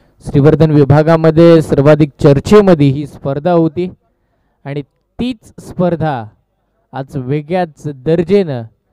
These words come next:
सुरुवात ही केली जाईल आणि त्या स्पर्धेसाठी इथे सर्व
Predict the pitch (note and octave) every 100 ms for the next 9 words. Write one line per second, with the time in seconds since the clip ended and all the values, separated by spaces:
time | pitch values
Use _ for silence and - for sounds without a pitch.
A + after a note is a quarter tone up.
0 | _ _ _ _ _ - - D3+ D3 D#3+
1 | F3+ C3+ C3+ C3 D3 - C3+ C3+ B2 B2+
2 | B2 A#2+ _ _ _ _ _ _ _ _
3 | _ _ _ _ _ _ _ _ _ _
4 | _ _ _ _ _ _ _ _ _ _
5 | C#3 C3+ C#3 - D3+ D3 D#3+ D#3+ E3+ D3+
6 | E3 D#3 D#3 C#3+ - - F#3+ F#3+ D#3+